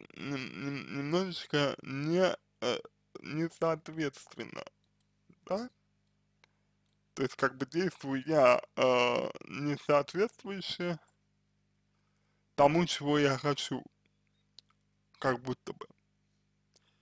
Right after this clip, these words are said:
И на мой взгляд, на мой взгляд, э, если и есть вот, а,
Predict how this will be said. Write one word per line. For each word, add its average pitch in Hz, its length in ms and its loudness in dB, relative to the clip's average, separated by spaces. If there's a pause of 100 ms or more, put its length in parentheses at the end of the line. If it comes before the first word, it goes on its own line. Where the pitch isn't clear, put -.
(580)
И 175 340 0
на 170 140 4
мой 190 260 4
взгляд, 226 460 -2 (260)
на 156 160 4
мой 156 300 2
взгляд, 127 640 0
э, 135 220 4 (100)
если 147 580 -2 (140)
и 147 60 -12
есть 151 580 0
вот, 123 180 -6 (2000)
а, - 460 0